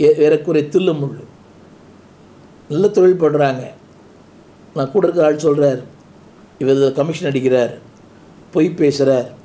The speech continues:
சக ஊழியரிடத்திலேயே காசு வாங்குறது. இல்லை அன்பானவர்களே, நீங்கள் எந்த துறையில் இருந்தாலும்,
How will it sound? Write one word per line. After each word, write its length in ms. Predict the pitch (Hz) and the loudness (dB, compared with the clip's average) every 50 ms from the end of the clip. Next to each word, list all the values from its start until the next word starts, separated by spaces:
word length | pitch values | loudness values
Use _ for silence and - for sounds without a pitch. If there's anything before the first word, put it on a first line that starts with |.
| - - - - - - - - - - - - - | -20 -20 -20 -20 -20 -20 -20 -20 -20 -20 -20 -20 -20
சக 440 | - - - - 151 175 196 208 208 - - - - _ - | -14 -8 -4 -4 -2 0 0 -2 -2 -4 -12 -20 -20 _ -4
ஊழியரிடத்திலேயே 920 | 175 165 175 180 170 170 165 165 160 175 190 160 170 170 180 180 180 - - - - - - - - - - - - - - - - - - - - - - - - - - - - - - - - | 0 2 2 2 2 2 0 0 0 2 0 2 2 2 2 2 0 -2 -6 -12 -20 -20 -20 -20 -20 -20 -20 -20 -20 -20 -20 -20 -20 -20 -20 -20 -20 -20 -20 -20 -20 -20 -20 -20 -20 -20 -20 -20 -10
காசு 360 | - 156 151 147 - 147 139 131 | -4 -2 -2 0 0 0 0 0
வாங்குறது. 360 | 127 127 120 - - 110 117 - - - - - - - - - | -2 -6 -10 -12 -14 -18 -20 -20 -20 -20 -20 -20 -20 -20 -6 -4
இல்லை 240 | 131 139 147 147 | 0 2 2 2
அன்பானவர்களே, 600 | 143 135 135 131 135 131 127 123 127 120 113 - - - - | 2 0 0 -2 -2 -2 -2 -4 -8 -8 -10 -12 -14 -16 -8
நீங்கள் 240 | - 135 135 143 156 | -6 -2 -2 0 -2
எந்த 200 | 180 190 196 185 - - - - | 0 0 0 -2 -2 -8 -18 -8
துறையில் 340 | - 196 190 185 180 175 165 | -2 0 2 4 4 4 2
இருந்தாலும், 680 | 151 147 147 151 147 147 143 135 135 139 131 120 123 131 | 0 0 -2 0 2 2 2 2 0 -2 -4 -6 -10 -14